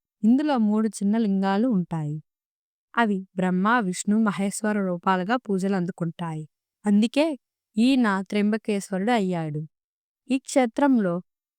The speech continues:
కాలసర్ప దోషాల నివారణ పూజలు చేయించుకోవడం అత్యంత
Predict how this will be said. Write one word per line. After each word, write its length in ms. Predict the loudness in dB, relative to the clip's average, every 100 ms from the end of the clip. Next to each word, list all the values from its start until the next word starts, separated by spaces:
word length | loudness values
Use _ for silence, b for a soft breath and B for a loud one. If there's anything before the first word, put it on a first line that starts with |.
| 0
కాలసర్ప 520 | 4 4 2 0 2
దోషాల 480 | 2 2 2 2 4
నివారణ 420 | 2 2 2 0
పూజలు 400 | -2 -2 -2 -2
చేయించుకోవడం 760 | -2 -2 -2 -4 -2 0 0 -2 -6 _ -8
అత్యంత 380 | -4 -2 0